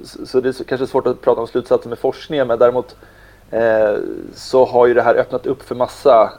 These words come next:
annan forskning också som, som pratar om det här fenomenet, liksom. Och, och det här fenomenet tycker jag är liksom i, ehm, eh, alltså det här fenomenet, att studera det i, eh, i liksom lumpensammanhanget, det, det är väldigt signifikativt för vår tid.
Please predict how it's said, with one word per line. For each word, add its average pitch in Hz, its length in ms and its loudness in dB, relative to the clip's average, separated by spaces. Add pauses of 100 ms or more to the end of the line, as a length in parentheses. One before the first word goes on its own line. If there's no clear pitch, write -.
(120)
annan 139 340 2
forskning - 340 -10
också - 200 -16
som, 110 280 -6
som 113 180 -12
pratar 123 400 2
om 113 80 -2
det 107 60 2
här 98 100 4
fenomenet, 135 680 -2
liksom. - 300 -8
Och, - 260 -6 (320)
och 117 180 0
det 123 80 4
här 131 100 4
fenomenet 151 500 -2
tycker 117 180 -8
jag 151 340 6
är 110 240 0 (560)
liksom 107 380 -4
i, 110 320 0
ehm, 104 260 4 (500)
eh, - 720 -8
alltså 127 160 0
det 135 80 2
här 147 180 4
fenomenet, 143 540 0
att 135 120 0
studera 147 400 4
det 120 100 2
i, 107 440 -6 (260)
eh, - 80 -4 (460)
i 117 60 -4
liksom 110 280 -4
lumpensammanhanget, 123 1040 0 (180)
det, 131 400 2 (100)
det 139 200 2
är 160 60 6
väldigt 131 220 2
signifikativt 120 680 -4
för 123 100 -6
vår 123 100 2
tid. 127 340 0